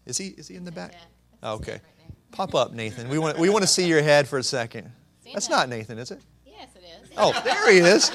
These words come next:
Speaker 1: Who's on the other side? Is that Joseph? Oh. <laughs>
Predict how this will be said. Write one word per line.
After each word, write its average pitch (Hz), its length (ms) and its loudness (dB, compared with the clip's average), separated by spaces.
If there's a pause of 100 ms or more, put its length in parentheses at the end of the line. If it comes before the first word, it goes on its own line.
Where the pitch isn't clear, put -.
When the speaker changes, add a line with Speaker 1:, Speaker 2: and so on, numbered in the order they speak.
(640)
Speaker 1:
Who's 392 160 6
on 480 100 8
the 427 160 10
other 453 100 8
side? 110 420 4 (200)
Is 165 80 0
that 233 160 6
Joseph? 262 420 2 (360)
Oh. 143 340 4
<laughs> - 880 -12